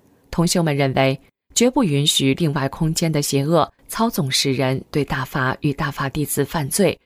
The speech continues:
毁世人，应该正念清除。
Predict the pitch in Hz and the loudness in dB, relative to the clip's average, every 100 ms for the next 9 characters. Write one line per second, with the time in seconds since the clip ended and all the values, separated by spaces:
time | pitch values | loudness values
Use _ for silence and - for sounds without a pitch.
0 | _ - 160 120 - 226 165 135 131 - | _ -4 0 0 0 0 0 0 0 -4
1 | _ _ _ _ - 170 165 160 156 - | _ _ _ _ 0 2 4 2 0 0
2 | 170 135 143 127 - 185 196 - 139 139 | 0 2 0 0 0 0 0 0 2 2